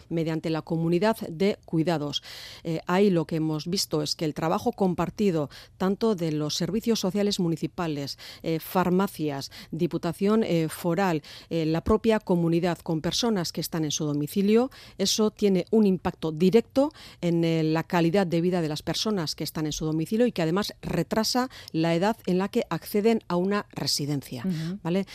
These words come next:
Speaker 1: Y una vez, bueno, eso es un impacto muy positivo. Esa iniciativa se ha puesto en marcha en catorce, quince municipios en nuestro territorio y ahora estamos escalando, ¿eh? Trasladando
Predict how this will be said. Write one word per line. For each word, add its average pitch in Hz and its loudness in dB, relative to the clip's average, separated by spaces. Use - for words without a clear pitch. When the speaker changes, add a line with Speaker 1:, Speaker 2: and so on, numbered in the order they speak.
Speaker 1:
Y 180 0
una 208 2
vez, 220 0
bueno, 143 -8
eso 185 -2
es 180 -2
un 175 2
impacto 170 -2
muy 175 2
positivo. 254 0
Esa 180 -2
iniciativa 170 -2
se 180 -2
ha 165 -4
puesto 175 -6
en 170 -2
marcha 190 -4
en 156 -4
catorce, 175 -6
quince 233 0
municipios 170 -4
en 156 -4
nuestro 156 -6
territorio 196 -2
y 170 -4
ahora 185 -2
estamos 202 -4
escalando, 156 -6
¿eh? 196 -2
Trasladando 175 -2